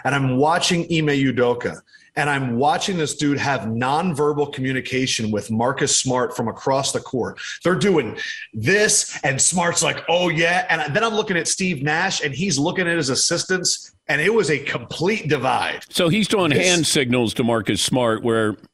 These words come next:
Speaker 2: Steve Nash was not really communicating.
Speaker 1: Dan, there was one part in the fourth quarter where Goran Dragic looked back at the bench and yelled something at Steve, like, "I need to know what we're doing here." And Steve Nash looked at him blankly,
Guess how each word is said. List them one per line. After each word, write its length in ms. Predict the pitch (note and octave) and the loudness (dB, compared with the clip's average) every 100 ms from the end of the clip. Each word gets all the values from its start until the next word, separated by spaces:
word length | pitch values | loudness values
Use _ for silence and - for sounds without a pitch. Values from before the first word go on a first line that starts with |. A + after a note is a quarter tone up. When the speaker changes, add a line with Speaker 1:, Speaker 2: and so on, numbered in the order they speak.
| - | -8
Speaker 2:
Steve 360 | - - C#3 A2+ | -6 0 2 4
Nash 420 | B2 A2+ G#2 - | 2 2 0 -2
was 360 | G2+ F2+ - - | -2 -2 -4 -4
not 240 | G#2 G2+ G#2 | -2 0 2
really 180 | F#2+ | 0
communicating. 600 | F2+ F#2 E2+ C#2+ B1 A#1+ - _ - | 0 0 0 0 -2 -4 -10 _ -4
Speaker 1:
Dan, 240 | F#3+ F#3 | -2 0
there 180 | D#3+ A3 | 2 2
was 200 | G#3+ B2+ | 2 0
one 300 | C#3 E3+ D#3+ | 0 -2 -2
part 200 | C#3+ D3+ | -2 -2
in 40 | |
the 60 | B2+ | -4
fourth 340 | - D3 D3+ | -4 -4 -4
quarter 480 | - C3 A#2+ G2+ G2+ _ _ - | -4 -4 -2 -4 -8 _ _ -2
where 340 | B2+ B2+ G#2+ | 2 2 2
Goran 280 | B2+ D3+ F3 | 0 0 0
Dragic 520 | C3+ D3 C#3 B2+ - | 0 2 2 -2 -2
looked 260 | A#2+ D3 - | 0 0 0
back 220 | D#3+ D3 | 0 0
at 80 | C3+ | -2
the 60 | G#2+ | -2
bench 320 | C#3 C3+ - | -2 -2 -2
and 80 | A#2 | -4
yelled 400 | G#2+ A#2+ C#3 D3 | -2 0 0 0
something 360 | - C3+ C3 B2 | -2 -2 -2 -4
at 120 | B2 | -2
Steve, 340 | - C3 A#2+ | 0 0 2
like, 180 | A#2+ A#2 | 0 0
"I 100 | B2 | 0
need 220 | D3+ E3+ | 0 -2
to 80 | D3+ | 0
know 100 | D3 | 2
what 160 | D3 C3 | 2 2
we're 120 | A#2+ | -2
doing 340 | A2+ C3+ A#2+ F#2+ | 0 0 0 -4
here." 160 | F#2+ - _ _ _ - - | -12 -16 _ _ _ -20 -10
And 160 | B2+ B2 | -4 -2
Steve 320 | - F#3 E3 | 2 2 2
Nash 400 | E3 D#3 C#3 - | 2 2 0 -2
looked 280 | B2 E3+ G3+ | 0 0 2
at 80 | G3 | 0
him 100 | F3+ | 2
blankly, 560 | D#3 B2+ A2+ A2+ A2+ | 0 0 -2 -4 -6